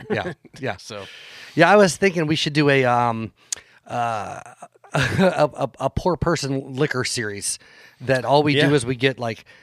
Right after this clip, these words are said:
Speaker 2: we got Colt forty-five last time. We get some
Speaker 1: Sure.
Speaker 2: Mad Dog. We get some Mickeys.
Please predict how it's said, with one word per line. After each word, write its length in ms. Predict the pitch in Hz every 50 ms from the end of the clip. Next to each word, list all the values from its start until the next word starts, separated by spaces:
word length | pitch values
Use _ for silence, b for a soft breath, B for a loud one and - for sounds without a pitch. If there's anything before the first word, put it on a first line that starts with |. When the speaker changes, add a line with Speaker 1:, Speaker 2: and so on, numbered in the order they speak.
| B B
Speaker 2:
we 80 | - 131
got 160 | 156 160 -
Colt 180 | - 170 165 131
forty-five 420 | - 170 165 143 - 147 139 120
last 220 | 123 113 113 -
time. 240 | - 117 107 110 120
We 60 | 135
get 100 | 131 131
some 140 | - - 120
Speaker 1:
Sure. 80 | 120 120
Speaker 2:
Mad 180 | 123 127 127
Dog. 240 | 110 127 120 123 123
We 80 | 123 120
get 140 | 123 117 -
some 220 | - 135 127 131
Mickeys. 500 | 135 127 - - 135 127 117 - - -